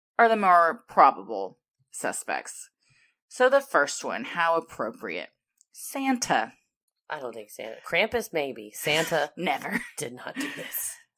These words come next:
Speaker 1: Bill McReynolds was a family friend of the Ramseys and dressed up every year as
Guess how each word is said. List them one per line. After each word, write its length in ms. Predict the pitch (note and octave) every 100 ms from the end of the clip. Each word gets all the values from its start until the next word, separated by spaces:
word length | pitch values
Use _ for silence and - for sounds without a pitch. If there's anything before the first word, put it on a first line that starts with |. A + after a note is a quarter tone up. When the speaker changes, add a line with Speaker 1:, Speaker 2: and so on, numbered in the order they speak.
| _ _
Speaker 1:
Bill 180 | G#3 A#3
McReynolds 720 | C#4 - C#3+ D3+ C#3 C3+ C3+
was 160 | D3+ D3
a 60 |
family 400 | - E3 E3 F#3+
friend 340 | G3 - C#3 B2+
of 100 | A2
the 100 | G2
Ramseys 580 | G2+ G#2+ B2+ G#2 - -
and 100 | C#3
dressed 320 | C3+ B2+ - C3
up 140 | - -
every 340 | E3+ G#3 A#3+
year 220 | F3 D3
as 100 | C#3+